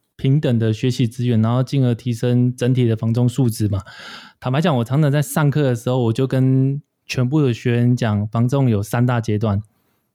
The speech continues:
第一个就是房仲，再来朋友，再来是顾问。但其实还有一个东西我没有提出来，然后我就请大家问他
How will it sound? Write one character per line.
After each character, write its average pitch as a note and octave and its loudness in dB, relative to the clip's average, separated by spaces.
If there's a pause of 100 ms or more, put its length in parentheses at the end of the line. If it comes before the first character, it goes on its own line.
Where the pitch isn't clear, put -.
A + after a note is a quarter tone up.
(140)
第 C3+ 0
一 C3 2
个 B2 2
就 A#2+ 0
是 B2 2
房 A2 -2
仲， A2 -2 (180)
再 A2+ -2
来 G2+ 0
朋 A2+ -2
友， G2+ 0
再 C#3 -2
来 G#2+ 2
是 G#2+ 0
顾 A2 0
问。 G#2 -2 (220)
但 C3 0
其 B2+ -2
实 G#2+ 0 (300)
还 C3+ -4
有 B2 2
一 B2 -2
个 A#2 -2
东 A2 2
西 G2+ -4 (220)
我 A#2+ -2
没 C#3 2
有 C#3 2
提 A#2 -2
出 A#2+ -2
来， G#2+ 0
然 A2 0
后 D3 0 (100)
我 C#3 -4
就 D#3 2
请 C3 -4
大 B2 -2
家 C#3+ 0
问 D#3 2
他 C#3+ 2